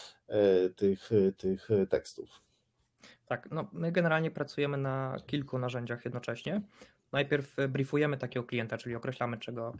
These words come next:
Speaker 2: czego chce, jaką ma formę, mm, jaką ma obraną tą formę komunikacji, kim jest jego docelowa grupa odbiorców. I na podstawie tych oraz wielu innych pytań z, z briefu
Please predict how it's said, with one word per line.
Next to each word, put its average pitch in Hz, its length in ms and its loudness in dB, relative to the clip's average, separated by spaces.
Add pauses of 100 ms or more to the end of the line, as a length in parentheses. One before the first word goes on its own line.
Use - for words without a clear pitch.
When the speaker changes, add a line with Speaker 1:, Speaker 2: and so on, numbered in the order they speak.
(280)
Speaker 2:
czego 127 180 -6
chce, 151 300 0
jaką 131 220 0
ma 123 100 -2
formę, 123 400 -4
mm, 139 440 -8
jaką 127 420 -2
ma 127 180 -2
obraną 143 420 2
tą 135 120 -2
formę 135 280 -2
komunikacji, 131 800 0 (420)
kim 127 140 -4
jest 131 140 -4
jego 131 180 -2
docelowa 131 400 0
grupa 135 240 0
odbiorców. 147 640 0 (540)
I 139 60 -4
na 143 80 2
podstawie 143 440 0
tych 143 380 0
oraz 131 420 -2 (600)
wielu 139 340 2
innych 147 320 -4
pytań 123 360 -2
z, - 200 -14
z 139 180 -4
briefu 147 480 -2